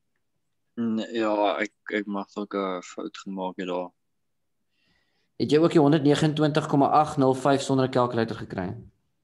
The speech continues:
Speaker 1: Ek het nie, o, nee, ek het hom met 'n kalkulator gekry.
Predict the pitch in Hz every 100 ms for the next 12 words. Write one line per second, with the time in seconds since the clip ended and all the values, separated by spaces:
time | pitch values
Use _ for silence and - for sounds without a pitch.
0 | _ - _ _ _ _ _ _ _ -
1 | _ _ _ _ _ _ _ - 131 -
2 | - - 147 - - _ _ _ _ _
3 | 165 160 151 123 135 160 156 135 135 160
4 | 147 123 127 120 113 113 113 107 - _
5 | 101 95